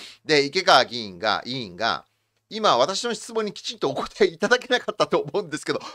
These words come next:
パーティー券の購入を含めた企業団体献金については廃止すべきだっていう立場なんですか？やめるべきだ、禁止するべきだ、企業団体献金は全面禁止するべきだということなんですか？小池知事。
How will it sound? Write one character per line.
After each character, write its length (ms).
パ 120
ー 100
テ 80
ィ 60
ー 40
券 160
の 100
購 240
入 140
を 80
含 180
め 120
た 80
企 260
業 140
団 200
体 200
献 200
金 140
に 60
つ 100
い 60
て 80
は 80
廃 180
止 160
す 140
べ 100
き 80
だ 120
っ 80
て 80
い 40
う 20
立 280
場 80
な 120
ん 60
で 80
す 100
か？ 160
や 160
め 100
る 80
べ 140
き 80
だ、 140
禁 160
止 20
す 240
る 60
べ 100
き 80
だ、 140
企 180
業 140
団 200
体 200
献 200
金 120
は 40
全 220
面 160
禁 160
止 60
す 180
る 60
べ 80
き 80
だ 100
と 80
い 40
う 40
こ 120
と 60
な 140
ん 60
で 80
す 100
か？ 220
小 100
池 180
知 120
事。 160